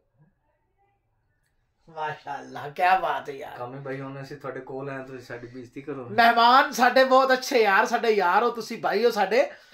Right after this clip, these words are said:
Speaker 1: ਤੇ ਹੁਣ ਕੀ ਕਹਿਣਾ ਚਾਹੋਗੇ ਆਡੀਅנס ਨੂੰ ਸਾਡੇ ਚੈਨਲ ਦੇ ਬਾਰੇ ਚ?
Speaker 2: ਜੀ, ਇਹ ਬਹੁਤ ਅੱਛਾ ਚੈਨਲ ਹੈ। ये कामिक माल बहुत अच्छे हैं, आर्टिस्ट भी हैं और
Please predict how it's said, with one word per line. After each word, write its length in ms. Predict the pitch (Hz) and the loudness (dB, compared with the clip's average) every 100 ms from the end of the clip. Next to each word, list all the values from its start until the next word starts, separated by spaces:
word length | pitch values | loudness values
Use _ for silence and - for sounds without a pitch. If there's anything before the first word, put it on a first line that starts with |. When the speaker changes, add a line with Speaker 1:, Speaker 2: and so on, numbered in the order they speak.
| - _ - | -20 _ -2
Speaker 1:
ਤੇ 960 | 233 233 226 220 214 208 196 190 180 - - - | 2 4 6 6 6 2 0 -2 -6 -16 -18 -6
ਹੁਣ 100 | 240 | -6
ਕੀ 220 | - 370 | -2 -2
ਕਹਿਣਾ 260 | 370 285 254 | 2 4 4
ਚਾਹੋਗੇ 300 | 240 233 226 | 2 0 0
ਆਡੀਅנס 300 | 220 202 220 | -2 -2 -6
ਨੂੰ 120 | 214 | -6
ਸਾਡੇ 360 | 202 190 208 196 | -4 -2 -2 -2
ਚੈਨਲ 360 | 226 208 208 | -2 -2 -2
ਦੇ 60 | 196 | -4
ਬਾਰੇ 240 | 160 135 | -6 -10
ਚ? 200 | 123 - _ _ _ _ _ _ 131 | -14 -20 _ _ _ _ _ _ -20
Speaker 2:
ਜੀ, 600 | 135 139 139 139 139 127 - _ | -18 -14 -12 -10 -12 -14 -18 _
ਇਹ 380 | 131 139 139 135 | -12 -8 -8 -8
ਬਹੁਤ 360 | 127 131 139 135 | -10 -12 -10 -14
ਅੱਛਾ 180 | - | -16
ਚੈਨਲ 400 | 143 135 123 123 | -14 -12 -12 -14
ਹੈ। 220 | 123 120 _ _ _ _ _ _ _ 123 | -16 -18 _ _ _ _ _ _ _ -10
ये 240 | 127 127 | -8 -8
कामिक 400 | 123 127 131 131 | -8 -10 -10 -12
माल 280 | 131 127 123 | -8 -8 -8
बहुत 300 | 120 123 123 | -10 -14 -14
अच्छे 260 | 120 - | -16 -14
हैं, 280 | 131 131 - _ 113 | -12 -14 -16 _ -10
आर्टिस्ट 360 | 113 131 - | -10 -12 -18
भी 120 | 135 127 | -14 -12
हैं 320 | 123 110 - _ _ _ _ _ | -10 -12 -16 _ _ _ _ _
और 400 | 123 123 123 127 | -12 -10 -8 -8